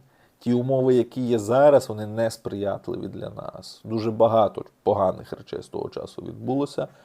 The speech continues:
Ми втратили дуже багато найцінніших людей, найцінніших українців, високомотивованих українських добровольців. І це колосальний, я надіюсь, не фатальний удар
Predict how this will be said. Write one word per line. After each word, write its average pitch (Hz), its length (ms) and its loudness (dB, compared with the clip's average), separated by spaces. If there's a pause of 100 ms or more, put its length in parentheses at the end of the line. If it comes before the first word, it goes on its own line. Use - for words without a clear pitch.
(400)
Ми 101 80 -10
втратили 101 480 -2
дуже 95 260 -10
багато - 400 -10
найцінніших 98 1080 -10 (360)
людей, 101 380 -4
найцінніших 98 800 -14
українців, - 680 -12
високомотивованих - 1080 -10
українських - 580 -14
добровольців. - 760 -6 (580)
І - 80 -10
це 107 520 0 (420)
колосальний, 117 840 4
я 110 120 -2
надіюсь, 98 400 -10
не 110 180 -2
фатальний 92 600 2
удар - 340 -12